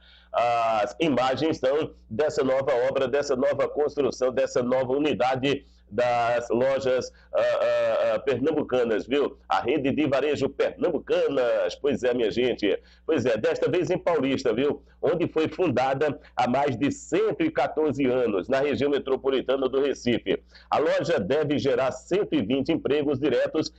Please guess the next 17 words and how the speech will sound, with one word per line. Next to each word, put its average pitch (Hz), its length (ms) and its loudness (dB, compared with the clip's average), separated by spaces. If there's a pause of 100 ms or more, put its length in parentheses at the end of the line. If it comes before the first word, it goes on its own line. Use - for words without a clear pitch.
(140)
e 135 120 0
ficar 147 360 -2
pronta, 139 560 2 (120)
é, 110 100 2
é, 127 460 2
em 156 120 2
setembro. 120 680 0 (1200)
A 139 140 2
estrutura 165 540 0
é 147 80 0
feita 151 480 0
com 139 340 2
componentes 139 720 0
metálicos 123 720 0
e 139 60 2
equipamentos 131 800 0 (160)
isotérmicos, 151 960 0